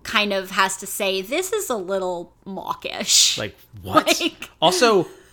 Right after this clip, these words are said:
Speaker 2: dude, magic people can heal themselves instantly.
Speaker 1: I know.
Speaker 2: This is nothing.
Speaker 1: But it's,
Speaker 2: <laughs>
Speaker 1: it's, it's symbolic.
Speaker 2: Right.
Speaker 1: But it's very crudely symbolic in a way that I like Dumbledore has the kind of erudition to identify.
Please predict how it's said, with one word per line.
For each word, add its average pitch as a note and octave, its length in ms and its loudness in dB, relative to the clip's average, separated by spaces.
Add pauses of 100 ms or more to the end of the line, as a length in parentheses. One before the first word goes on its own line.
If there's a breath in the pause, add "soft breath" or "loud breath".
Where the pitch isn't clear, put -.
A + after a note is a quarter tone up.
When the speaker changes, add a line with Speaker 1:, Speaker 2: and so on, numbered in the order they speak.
(200 loud breath)
Speaker 2:
dude, F#3 460 0
magic G3 340 0
people G#3 200 -8
can F3+ 140 0
heal G3 340 0
themselves F3 540 2 (200)
instantly. D#3 640 -2
Speaker 1:
I G3+ 100 2
know. F#3+ 220 2
Speaker 2:
This F3 140 2
is G3+ 140 -2
nothing. F#3 760 0
Speaker 1:
But C#4+ 120 4
it's, - 340 -2
Speaker 2:
<laughs> - 40 0
Speaker 1:
it's, - 380 2
it's B3+ 160 -2
symbolic. - 840 0
Speaker 2:
Right. F2+ 300 -6
Speaker 1:
But B3+ 80 4
it's C4+ 220 2
very C#4 340 0
crudely G3+ 720 -6
symbolic F3 580 -4
in G#3 80 -6
a G#3 40 -6
way G#3+ 140 -2
that G#3 120 -2
I G3+ 80 0
like G3+ 320 -2
Dumbledore G3 420 -2
has G3 180 0
the G3+ 80 -4
kind G3+ 220 -2
of F#3+ 140 -6
erudition F#3+ 540 -2
to - 140 -6
identify. F3 460 -6